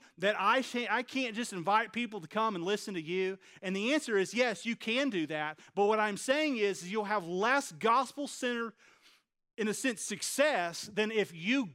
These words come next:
go and you take the gospel to places where it's needed. And that's what the call is. Romans chapter one, verse sixteen, Paul says, "Hey, I'm not ashamed of the gospel, for its power, uh, of God for salvation to everyone who believes,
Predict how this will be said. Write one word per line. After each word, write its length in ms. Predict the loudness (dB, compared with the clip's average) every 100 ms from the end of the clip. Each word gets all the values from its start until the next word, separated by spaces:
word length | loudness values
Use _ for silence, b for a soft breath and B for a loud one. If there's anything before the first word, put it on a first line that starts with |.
| 0
go 520 | 2 4 4 2 -2
and 160 | -6 -6
you 140 | -6 -8
take 360 | -4 -2 -2
the 80 | -4
gospel 720 | 2 4 4 0 -6 -6 -6 -6
to 100 | -6
places 680 | -4 0 0 0 -4 -4 -8 B B
where 260 | -4 -2
it's 220 | -2 -4 -6
needed. 420 | -6 -6 -10 _ _ _ _ _ _ _ _ _ _ _ _ _ _ _
And 200 | -8 0
that's 280 | 2 0 -4
what 220 | -2 -2
the 80 | -2
call 380 | -2 2 4 4
is. 260 | 4 2 -2
Romans 320 | -2 -2 0
chapter 260 | -2 0
one, 200 | 0 0
verse 200 | 0 -2
sixteen, 520 | -2 -4 -2 -4 -4 -4
Paul 260 | 0 0
says, 160 | 0 0
"Hey, 160 | 0 2
I'm 220 | 0 2
not 160 | 2
ashamed 400 | 0 0 2 0
of 60 | 0
the 40 |
gospel, 560 | 2 4 4 2 -2 -4
for 140 | -2
its 140 | -4 -4
power, 500 | -4 0 0 -2 -6 B
uh, 160 | -6 -2
of 140 | -2 0
God 320 | 2 2 0
for 100 | -2
salvation 560 | 2 2 4 0 0
to 60 | -2
everyone 300 | -2 0 -2
who 80 | -2
believes, 400 | -2 -2 -4